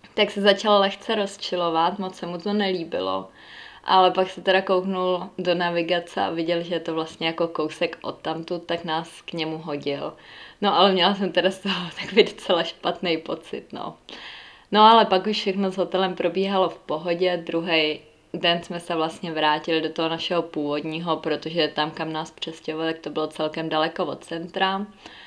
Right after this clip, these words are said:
No a první den vlastně jsme, mm, chtěli jít zaplatit, um, nájem a poplatky za byt, abych se tam mohla jít podívat, a pak jsme chtěli jít na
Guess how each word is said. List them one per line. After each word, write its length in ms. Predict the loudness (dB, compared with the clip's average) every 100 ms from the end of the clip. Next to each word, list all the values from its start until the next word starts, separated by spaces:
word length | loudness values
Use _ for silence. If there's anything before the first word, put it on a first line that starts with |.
| -20 -20 -20 -20 _ _ -2
No 460 | 0 4 4 4 4
a 180 | 4
první 420 | 4 2 2 2 4
den 200 | 4 2
vlastně 440 | -2 -4 -6 -6
jsme, 580 | -6 -8 -4 0 0 -2
mm, 340 | -4 -6 -4
chtěli 380 | -6 -2 0 2
jít 160 | 0 0
zaplatit, 840 | 0 2 0 0 2 2 2 -4 -6 -4 -2 -4
um, 180 | -6 -10 -14 -8
nájem 680 | -2 2 4 4 4 2 -2 0
a 100 | 0
poplatky 640 | 0 0 0 -2 -6 -8
za 180 | -2 -2
byt, 600 | 0 0 0 -2 -12 -18 -20 -4
abych 440 | -2 0 -2 -8
se 80 | -6
tam 200 | -4 -4
mohla 220 | -4 -4
jít 180 | -4 -6
podívat, 640 | -8 -8 -4 0 0 0 -2
a 40 |
pak 180 | -8 -6
jsme 140 | -6
chtěli 260 | -8 -4 -4
jít 100 | -4
na 220 | -6 -8